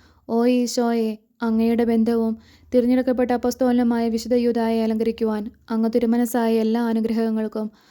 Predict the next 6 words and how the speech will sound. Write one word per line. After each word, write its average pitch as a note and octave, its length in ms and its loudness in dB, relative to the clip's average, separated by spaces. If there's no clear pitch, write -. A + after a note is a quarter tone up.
ആനുകൂല്യങ്ങൾക്കും B3 840 2
വേണ്ടി A#3 240 -2
ഞാൻ A3+ 180 0
അങ്ങയെ A3+ 240 -2
സ്തുതിക്കുകയും A3+ 640 -2
വാഴ്ത്തുകയും A3 600 -2